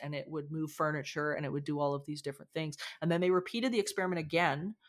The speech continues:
um, with a character they made up called Lilith, and it was a different group of people.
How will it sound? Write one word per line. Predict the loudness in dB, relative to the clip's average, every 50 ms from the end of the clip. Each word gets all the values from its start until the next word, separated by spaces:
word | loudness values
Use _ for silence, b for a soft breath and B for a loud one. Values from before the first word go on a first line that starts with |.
| b b b b 2
um, | 4 6 8 8 8 6 4 0 -4 -8 -4
with | 0 2 2 2
a | 0
character | -4 -2 2 4 4 4 2 0 -4 -2
they | 0 0 0
made | 0 0 0 0 0
up | -2 -2
called | -4 -6 -6 -4
Lilith, | -4 0 2 2 2 2 0 -2 -4 -6 -10 -14 -12 _
and | -2 0 0 0 0 -2 -4
it | -4 -4
was | -4 -4 -2
a |
different | 0 0 0 0 0 0 0
group | 0 0 0 -2
of | -4
people. | -6 -2 -2 -2 -2 -2 -4 -4 -4 -6